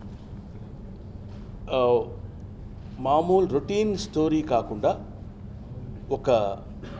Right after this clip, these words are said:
ప్రత్యేకంగా, ఒక ఎక్స్పెరిమెంటల్గా ఉండేటువంటి అద్భుతమైన సబ్జెక్ట్ తీసుకుని అఖిల్కి సూటబుల్గా దాన్ని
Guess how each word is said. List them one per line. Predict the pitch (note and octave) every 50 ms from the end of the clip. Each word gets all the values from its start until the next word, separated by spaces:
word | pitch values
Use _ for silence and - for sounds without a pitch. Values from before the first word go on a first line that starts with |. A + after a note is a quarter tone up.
| - - - - - - - - - - - - -
ప్రత్యేకంగా, | C3+ C3 - - F3+ F3 F3 D#3+ C#3+ C3+ C#3
ఒక | C3+ C3 B2 - -
ఎక్స్పెరిమెంటల్గా | A#2+ A2+ - - - E3 D#3 D3 D3 B2 - C3 C3 A2+ A#2+
ఉండేటువంటి | A#2 A2+ G#2+ A2 A2+ G#2+ - G#2+ G#2 G2 - G#2 G2+ G2 G#2 - - - - - - - - - -
అద్భుతమైన | A#2+ A#2+ - - F#3 F3+ E3+ D#3+ D#3 C3+
సబ్జెక్ట్ | A#2+ - A#2+ G#2 A#2+ C3+ - - -
తీసుకుని | A#2+ A2 - - A2 F#2 F2 F2+ - - - - - - - - - - - - - - - - - - - - -
అఖిల్కి | A#2+ B2 - - F3+ F3+ F3 -
సూటబుల్గా | - - D#3+ F3 F#3 E3 D3 D#3 C#3+ B2+ C3 B2+
దాన్ని | A#2 A#2+ A2+ A2 G#2+ G#2 G#2 G2+